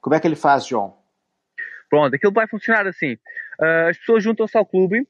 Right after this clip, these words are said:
Speaker 2: e depois o, ah, o, o membership, a cota de sócio, as pessoas têm direito depois a fazer o curso, o curso está incluído na cota de sócio, têm direito a um serviço que é o Autotrade. O serviço Autotrade, basicamente, as pessoas depois podem seguir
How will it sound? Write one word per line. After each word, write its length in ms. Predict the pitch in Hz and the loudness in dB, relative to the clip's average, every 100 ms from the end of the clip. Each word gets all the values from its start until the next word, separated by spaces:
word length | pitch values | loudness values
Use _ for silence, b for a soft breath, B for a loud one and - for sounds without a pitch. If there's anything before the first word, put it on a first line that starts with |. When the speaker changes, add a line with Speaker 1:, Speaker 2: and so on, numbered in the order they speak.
| _ | _
Speaker 2:
e 80 | 170 | -8
depois 280 | - 202 190 | 0 2 2
o, 560 | 190 190 185 185 175 170 | -2 -2 -2 -2 0 2
ah, 380 | 170 165 165 156 | 2 2 2 0
o, 680 | 160 160 156 151 147 143 143 139 - | -2 -2 0 0 0 -2 -6 -14 -12
o 60 | 151 | -4
membership, 420 | 165 165 151 196 160 | -2 -2 -2 -2 -2
a 60 | |
cota 320 | - 180 - | -2 -2 -2
de 80 | 165 | -8
sócio, 420 | - 151 - 214 - B B | 0 0 0 -6 -6 B B
as 80 | 156 | -4
pessoas 220 | 185 175 | 0 0
têm 200 | 185 175 | 0 -2
direito 300 | 160 180 190 - | 0 0 0 -6
depois 360 | - 185 160 143 | 0 2 2 0
a 300 | 139 131 127 - | 0 0 -2 -2
fazer 240 | 156 185 | 0 0
o 60 | 196 | -2
curso, 320 | - 196 214 - _ - | -4 -6 -6 -16 _ -14
o 80 | 139 | -12
curso 260 | - 190 - | -2 -2 0
está 140 | 175 | -2
incluído 400 | 170 143 147 185 | -2 -2 0 0
na 80 | 180 | -6
cota 280 | 156 156 143 | -6 -6 -8
de 80 | - | -2
sócio, 340 | 127 - 202 B B B - | -4 -4 -12 B B B -4
têm 160 | 185 175 | -2 0
direito 360 | 196 202 180 | 0 0 -2
a 60 | 180 | -8
um 100 | 180 | -10
serviço 420 | - 180 196 180 | -8 -6 -4 -4
que 60 | 180 | 0
é 40 | |
o 120 | 160 151 | 0 2
Autotrade. 1000 | 202 202 202 185 185 160 139 135 202 285 b b - | 2 2 0 0 0 0 -2 -4 -6 -6 b b -8
O 100 | 165 | -6
serviço 360 | - 190 202 - | -2 0 0 0
Autotrade, 720 | 196 - 185 - 190 185 147 | -2 2 -2 0 -2 -2 -2
basicamente, 720 | 123 160 151 156 165 160 147 143 | -2 -2 -2 -4 -2 -2 0 -2
as 120 | - | -4
pessoas 300 | - 180 156 | 0 2 2
depois 220 | - 151 | 0 -4
podem 320 | - 170 160 | 0 0 0
seguir 600 | 147 - 170 175 214 151 | -4 -2 -2 2 2 0